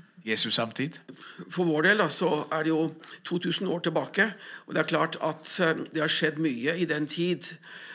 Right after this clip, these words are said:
Speaker 2: i løpet av den tiden, og måten Det nye testamentet har kommet til oss på, som påvirker våre, eh, lesninger, ofte veldig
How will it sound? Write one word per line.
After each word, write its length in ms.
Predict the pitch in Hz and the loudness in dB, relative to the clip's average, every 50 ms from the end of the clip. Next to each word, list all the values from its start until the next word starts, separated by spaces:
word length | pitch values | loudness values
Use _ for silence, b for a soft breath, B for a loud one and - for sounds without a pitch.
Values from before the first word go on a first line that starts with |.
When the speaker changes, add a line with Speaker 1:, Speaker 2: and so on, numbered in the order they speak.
| B B B B B B | B B B B B B
Speaker 2:
i 60 | - 139 | -4 -4
løpet 160 | 147 - 147 | -2 0 0
av 40 | 151 | 0
den 160 | 156 151 160 | 0 0 0
tiden, 400 | 160 165 151 143 143 180 190 180 | -2 0 -2 -2 -2 -2 -2 -2
og 360 | - - - 156 151 151 151 - 170 | -2 -2 -2 -2 -2 -2 -4 -4 -4
måten 640 | 151 170 170 165 160 156 - 160 - - - 185 180 | -2 0 0 0 0 -2 -2 -6 -10 -10 -4 -2 0
Det 100 | 165 165 | 2 2
nye 140 | 170 160 143 | 2 2 0
testamentet 540 | 139 160 143 - 170 160 160 143 147 - 156 | 0 -4 -4 -2 -2 -2 -2 -2 -2 -4 -6
har 80 | 143 | -6
kommet 480 | - - - 165 143 131 139 151 - - | -6 -2 -2 0 0 0 -2 -4 -6 -6
til 220 | - - 151 151 - | -2 -2 -2 -2 -2
oss 220 | - 139 - - - | -4 -2 -2 -2 -2
på, 300 | - - 226 247 202 175 - B B B B B B B B | 0 0 -2 -2 -2 -4 -8 B B B B B B B B
som 400 | B - - 175 170 170 170 139 - | B 0 2 2 2 2 0 -2 -6
påvirker 720 | - - 156 151 156 151 165 160 156 - - 208 190 170 | -4 -4 -2 0 0 2 0 0 0 -2 -2 0 0 2
våre, 400 | 165 151 165 165 147 156 165 160 | 0 0 0 2 2 4 4 4
eh, 240 | 156 - - 151 156 | 2 0 -2 -2 0
lesninger, 540 | 156 156 147 147 - 143 156 165 208 240 - - - B B B B B B B - | 0 0 0 0 -2 0 2 2 2 2 0 -2 -12 B B B B B B B -4
ofte 560 | - 156 - - - 175 180 180 - - - - | -4 -4 -4 -2 0 2 4 4 2 0 -2 -2
veldig 280 | 165 156 147 156 170 | 0 0 0 -2 -4